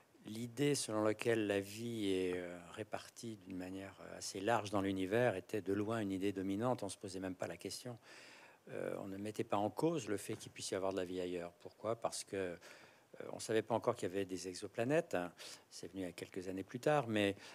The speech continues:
on se doutait bien qu'il y avait beaucoup de planètes et que, voilà,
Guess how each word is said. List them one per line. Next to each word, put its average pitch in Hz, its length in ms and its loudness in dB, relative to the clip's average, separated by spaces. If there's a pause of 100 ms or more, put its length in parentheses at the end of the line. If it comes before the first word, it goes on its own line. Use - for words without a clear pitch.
(240)
on - 20 -8
se - 140 -4
doutait 101 260 0
bien 101 220 4
qu'il 107 140 -2
y 90 40 2
avait 90 60 0
beaucoup 92 180 -8
de 98 60 -10
planètes 98 500 4
et 90 60 -6
que, 87 320 -6 (720)
voilà, 127 380 2